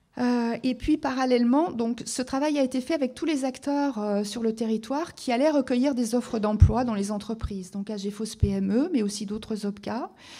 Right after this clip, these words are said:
euh, et aussi Pôle emploi et Cap emploi pour les personnes handicapées, euh,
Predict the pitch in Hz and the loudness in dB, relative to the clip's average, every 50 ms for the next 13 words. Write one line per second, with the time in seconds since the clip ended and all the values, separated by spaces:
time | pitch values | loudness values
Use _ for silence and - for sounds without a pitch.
0 | - - - - - 202 196 196 196 196 202 208 214 214 208 208 - 233 226 - | -20 -20 -16 -10 -8 -4 -4 -2 -2 -2 -2 -2 -2 -4 -4 -4 -4 -6 -2 0
1 | 233 226 214 208 202 - - 190 202 220 247 277 294 320 339 349 302 226 208 208 | 0 2 2 2 2 2 2 0 0 -2 -2 -2 -2 -4 -2 -2 -2 -2 0 0
2 | 208 208 208 208 233 208 214 220 214 202 - 233 226 233 233 208 196 202 202 196 | -2 -2 -4 -6 -8 -8 -6 -6 -6 -4 -4 -4 -4 0 0 0 0 2 -2 -4
3 | 190 - - 208 202 196 185 190 185 - 190 180 - - 233 240 262 277 294 302 | -4 -2 -4 -2 -2 -2 -4 -6 -6 -8 -8 -10 -6 -6 -4 -4 -2 -4 -4 -6
4 | 320 320 302 254 208 190 190 | -6 -6 -6 -6 -6 -6 -6